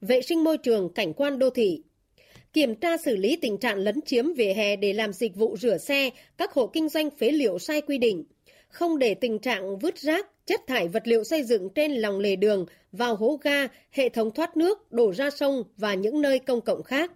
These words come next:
Kiểm tra xử lý việc tập kết vật liệu xây dựng, các hành vi trộn vữa trên vỉa hè, lòng đường phố, kiểm tra các công trình xây dựng để không gây bụi, tiếng ồn, độ rung,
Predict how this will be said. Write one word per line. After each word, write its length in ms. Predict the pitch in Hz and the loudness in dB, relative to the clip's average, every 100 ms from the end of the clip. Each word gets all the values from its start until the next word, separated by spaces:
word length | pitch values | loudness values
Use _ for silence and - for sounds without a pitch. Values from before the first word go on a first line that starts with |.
| _ _ _ _ _ - _ _ | _ _ _ _ _ -20 _ _
Kiểm 220 | 302 233 | 0 2
tra 180 | 202 330 | 0 0
xử 200 | 311 226 | 2 0
lý 280 | 190 220 370 | 2 2 2
việc 160 | 233 233 - | 0 -2 -2
tập 200 | 226 - - | -4 -4 -4
kết 220 | 339 - | -2 0
vật 140 | 220 | -2
liệu 160 | 220 214 | 0 -2
xây 200 | - 311 | 0 0
dựng, 280 | 233 214 165 - _ _ | 2 0 -2 -12 _ _
các 200 | 311 349 | -4 0
hành 220 | 285 233 | -2 0
vi 200 | 214 320 320 | 0 0 0
trộn 220 | 254 202 | -2 -2
vữa 260 | 180 233 370 | -2 -2 -2
trên 180 | - 302 | 0 0
vỉa 220 | 226 196 165 | 0 0 0
hè, 240 | 214 196 - - | 0 -2 -4 -4
lòng 300 | 214 233 214 | -2 0 0
đường 200 | 214 185 | -2 -2
phố, 360 | 220 208 320 - - - | 0 2 0 -6 -20 -4
kiểm 220 | 294 202 | -2 -2
tra 240 | 247 294 | 0 0
các 160 | 294 370 | -2 -2
công 120 | 320 277 | -4 -2
trình 160 | 196 | -4
xây 180 | 180 311 | -2 0
dựng 280 | 240 208 - - | 2 0 -2 -6
để 220 | 226 214 | 0 0
không 260 | 175 330 302 | 0 -2 0
gây 160 | 302 | 0
bụi, 280 | 233 220 196 - | 2 2 0 -2
tiếng 200 | 240 330 | -2 0
ồn, 260 | 226 208 180 - | 0 0 -6 -4
độ 220 | 233 226 | 0 0
rung, 320 | 190 320 294 | 0 0 0